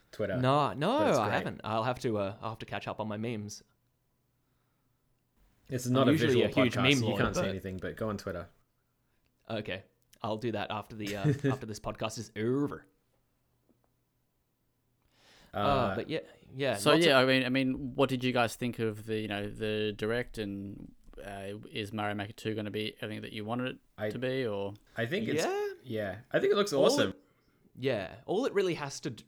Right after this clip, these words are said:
Speaker 2: be is just Mario Maker one with more stuff, and that's
Speaker 1: Well, that's kind
Speaker 2: exactly
Speaker 1: of what
Speaker 2: what
Speaker 1: I
Speaker 2: it's,
Speaker 1: was
Speaker 2: what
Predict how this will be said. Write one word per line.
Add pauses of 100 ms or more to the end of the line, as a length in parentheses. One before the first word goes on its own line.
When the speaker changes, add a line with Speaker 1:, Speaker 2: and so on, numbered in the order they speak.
Speaker 2:
be
is
just
Mario
Maker
one
with
more
stuff, (160)
and
that's
Speaker 1:
Well,
that's
kind
Speaker 2:
exactly
Speaker 1:
of
what
Speaker 2:
what
Speaker 1:
I (100)
Speaker 2:
it's,
Speaker 1:
was
Speaker 2:
what